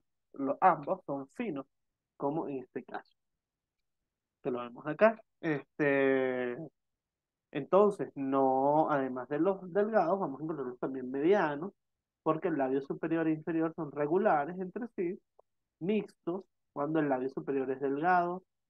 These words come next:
eh, o, y el labio inferior es grueso, o al revés, el labio superior es grueso y el labio inferior es delgado. Entonces,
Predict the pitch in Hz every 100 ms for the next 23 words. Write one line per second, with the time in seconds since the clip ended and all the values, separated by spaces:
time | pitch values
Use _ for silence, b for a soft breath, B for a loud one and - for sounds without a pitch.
0 | _ - 147 135 135 131 - 127 131 123
1 | 123 123 123 - 131 123 120 123 - 135
2 | 123 123 156 180 - - - 143 165 165
3 | 143 - 123 135 160 - _ _ _ _
4 | - 127 123 120 120 123 - 143 165 180
5 | 180 - 135 147 165 147 - 180 - _
6 | - 135 127 127 123 - 156 151 - 160
7 | 135 143 147 196 226 214 139 127 _ -
8 | 127 - 127 123 - 175